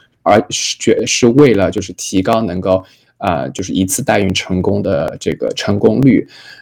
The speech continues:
刚才我没有带到一个情况，就是刚才的我讲到这个，呃，美国，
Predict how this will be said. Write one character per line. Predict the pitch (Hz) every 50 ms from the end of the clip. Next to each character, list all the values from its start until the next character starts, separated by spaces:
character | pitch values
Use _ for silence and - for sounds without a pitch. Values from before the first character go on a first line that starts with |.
| _ -
刚 | - 143 156
才 | 156 170
我 | 156 143 120 101
没 | 101 117
有 | 131 127
带 | - 160 139 135
到 | 123 117
一 | 117
个 | 120
情 | 113 - 110 104
况， | 107 110 110
就 | 110 107
是 | - - 110
刚 | - 120 120
才 | 123 - - 104 98 101
的 | - - 101 92 80
我 | 76 92 92 95 -
讲 | - 101 82
到 | 78 92
这 | 90 90 80
个， | - - 82 76 - - -
呃， | - - 78 80 76 76 62 - - _ - - - - _ _
美 | - 104 98 92
国， | 92 92 90